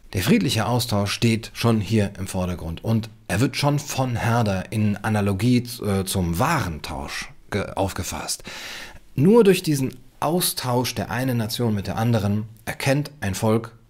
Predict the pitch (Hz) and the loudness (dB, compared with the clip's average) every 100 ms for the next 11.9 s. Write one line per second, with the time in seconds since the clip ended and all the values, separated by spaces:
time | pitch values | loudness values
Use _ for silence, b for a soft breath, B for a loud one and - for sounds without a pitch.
0 | - 101 - 113 110 98 98 101 95 107 | -6 -2 0 0 2 0 0 0 0 -2
1 | B B B B 87 107 113 113 92 90 | B B B B 0 2 2 0 -2 -2
2 | 113 120 101 98 90 - - - 87 85 | 2 2 2 2 0 -4 -6 -4 -2 -2
3 | 80 - - - 104 110 107 101 101 90 | -6 -10 -8 -2 0 0 -2 -6 -4 -4
4 | 90 - - 92 98 95 90 87 90 92 | -4 -6 -6 -4 -2 0 -2 -2 -2 -4
5 | - 82 87 80 80 80 80 80 - - | -4 -4 -2 -4 -4 -4 -4 -6 -10 -16
6 | - - - - 85 - 85 90 - - | -16 -16 -12 -8 -8 -6 -6 -6 -10 -20
7 | _ - 80 92 95 90 85 B B B | _ -10 -6 -4 -4 -4 -6 B B B
8 | B - - 67 - 95 - 104 104 92 | B -12 -12 -12 -10 -10 -4 0 2 2
9 | 95 104 107 101 95 82 101 - - 85 | 0 0 0 0 0 0 -2 -4 -6 -8
10 | - 82 82 104 95 - 92 80 80 73 | -6 -6 -2 -2 -2 -2 -6 -6 -10 -12
11 | - - - - - 92 92 90 | -16 -20 -20 -12 -4 0 2 0